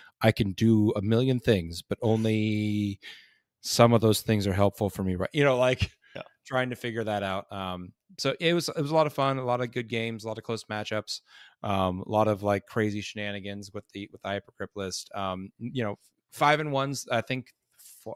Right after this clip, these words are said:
Speaker 1: uh, six of them made the top cut. Uh, I was outside the top cut. Losing that, that early round just meant that I wasn't gonna have a lot of opponents with high win percentages, 'cause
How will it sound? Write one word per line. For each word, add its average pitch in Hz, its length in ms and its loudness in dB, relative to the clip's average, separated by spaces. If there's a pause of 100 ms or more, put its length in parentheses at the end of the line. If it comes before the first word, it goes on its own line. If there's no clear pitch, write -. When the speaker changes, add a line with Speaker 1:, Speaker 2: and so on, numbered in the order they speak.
Speaker 1:
uh, 101 360 -6
six - 460 -10
of 139 80 -8
them 139 180 -4
made 139 240 -2
the 147 60 -16
top 135 280 -2
cut. 147 220 0 (380)
Uh, - 40 0
I 117 280 10
was 123 140 6
outside 120 300 4
the 113 60 -6
top 113 320 2
cut. 117 240 4 (300)
Losing 147 300 2
that, 135 260 4
that 120 180 2
early 123 200 0
round 113 280 0
just 113 160 -8
meant 110 160 -4
that 104 100 -4
I 107 80 0
wasn't 104 260 -4
gonna 104 140 -4
have 101 140 0
a 98 40 -8
lot 98 140 0
of 98 80 -6
opponents 101 360 -6
with 98 100 -12
high 98 180 -2
win 98 200 -8
percentages, 104 540 -8
'cause 95 300 -8